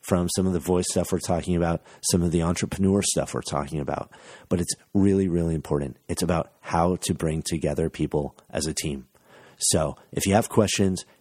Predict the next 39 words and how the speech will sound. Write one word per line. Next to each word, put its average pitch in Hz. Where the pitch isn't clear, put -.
hit 104
me 113
up, 95
W 95
W 98
W 90
dot -
ben 78
smith 101
dot 101
T 104
V, 82
the 76
Voice 82
Entrepreneur 98
Facebook 85
group, 85
which -
is 67
just -
amazing. 87
And 71
we 78
have 80
so 123
many 127
good 82
people 92
now. 71
It's, -
it's -
awesome. 82
I 90
can't 95
wait 95
to 85
learn 78
more. 73
Anyway, 98